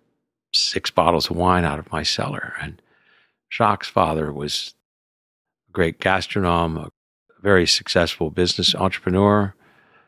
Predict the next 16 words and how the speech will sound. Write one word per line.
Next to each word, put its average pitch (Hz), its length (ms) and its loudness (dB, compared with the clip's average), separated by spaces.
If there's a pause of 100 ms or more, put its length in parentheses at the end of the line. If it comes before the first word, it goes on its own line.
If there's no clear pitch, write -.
(540)
And 80 440 -2 (680)
Jacques 98 320 2 (220)
had 90 280 0 (160)
both 87 300 0 (420)
his 110 240 6
cellar 87 560 2
and 98 440 0 (600)
his 90 120 -4
father's 98 380 2
cellar 82 300 0
combined 82 640 0
there 76 280 0
at - 120 -6 (640)
Moret 78 300 -2
Saint-Denis. 80 640 0
And 104 300 -10